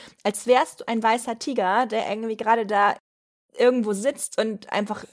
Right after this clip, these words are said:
frei ausgebrochen ist, stellen sich vor dich und machen ganz ungeniert ihre Handyfotos, obwohl du sie auch anguckst und sagst, "Kann ich Ihnen denn jetzt helfen?"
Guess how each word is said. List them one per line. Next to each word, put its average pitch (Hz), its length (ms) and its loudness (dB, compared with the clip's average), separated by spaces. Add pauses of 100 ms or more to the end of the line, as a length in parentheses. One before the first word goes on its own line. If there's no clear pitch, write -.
frei 233 260 0
ausgebrochen 202 580 0
ist, 208 240 -4 (280)
stellen 320 400 2
sich 330 160 -6
vor 226 240 2
dich 190 280 -2
und 226 100 -2
machen 247 260 -2
ganz 277 320 -6
ungeniert 233 880 -2
ihre 226 420 0
Handyfotos, 233 880 -2 (300)
obwohl 294 320 2
du 302 80 -2
sie 247 160 -4
auch - 160 2
anguckst 302 480 -2
und 226 100 -2
sagst, 226 340 -2
"Kann 330 200 0
ich 262 200 -4
Ihnen 233 180 0
denn 160 160 -4
jetzt - 380 -6
helfen?" 240 720 0